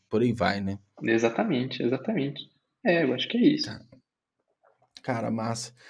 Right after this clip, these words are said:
Speaker 1: Thiago, é, queria te agradecer, adorei a conversa, hein?
Speaker 2: Ô,
Speaker 1: Foi,
Speaker 2: maravilha.
Speaker 1: foi ótimo,
Speaker 2: Digo
Speaker 1: falamos
Speaker 2: mesmo.
Speaker 1: bastante,
Speaker 2: <laughs>
Speaker 1: assim. É, fiquei feliz de conhecer não só você, mas a história do livro. E,
Speaker 2: Uhum.
Speaker 1: cara, eu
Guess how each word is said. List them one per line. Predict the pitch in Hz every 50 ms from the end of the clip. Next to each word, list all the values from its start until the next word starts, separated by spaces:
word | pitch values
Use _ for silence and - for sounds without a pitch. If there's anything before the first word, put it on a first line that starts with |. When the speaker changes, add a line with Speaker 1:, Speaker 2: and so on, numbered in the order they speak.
| - - - _ _
Speaker 1:
Thiago, | - - 180 165 143 110 98 - - - - -
é, | 104 117 117 113 113 113 110 110 117 117 - - _ -
queria | - 151 160
te | - 226
agradecer, | 214 220 214 208 170 - - 170
adorei | 160 160 165 170 143 131 139
a | 170 180
conversa, | - 170 123 107 113 117 120 120 - 123
hein? | 120 120
Speaker 2:
Ô, |
Speaker 1:
Foi, | 117 117 120
Speaker 2:
maravilha. | 113 110 107 98 - 139 139 160
Speaker 1:
foi | - 107 101
ótimo, | 101 107 117 123 123 127 117
Speaker 2:
Digo | 113
Speaker 1:
falamos | 110 107 123 127 131 135 -
Speaker 2:
mesmo. | 123 - 123
Speaker 1:
bastante, | 123 123 127 123 - - - - - 131 139 147 151 - - 180
Speaker 2:
<laughs> |
Speaker 1:
assim. | 123 120 - - 127 131 143 143 139 - - - - - - - -
É, | - 110 113 110 110 110 110 107 107 104 -
fiquei | - - 143
feliz | 139 151 139 143 151 147 -
de | - - _ _ _ _ _ _
conhecer | - 175 175 170 151 131 - - 147 139
não | 143 151 170 160
só | 160 - 151 143 139
você, | 127 127 127 - 147
mas | 147 143 139 139
a |
história | 131 127 - - 139 143 160 156 156
do | 147 135
livro. | 123 120 120 131 139 151 170 190 196 185 - - - - - -
E, | 139 131 120 113
Speaker 2:
Uhum. | 104
Speaker 1:
cara, | 104 160 160 151 143 127 123 117 110 107 107 101 - - -
eu | - - 110 123 156 - -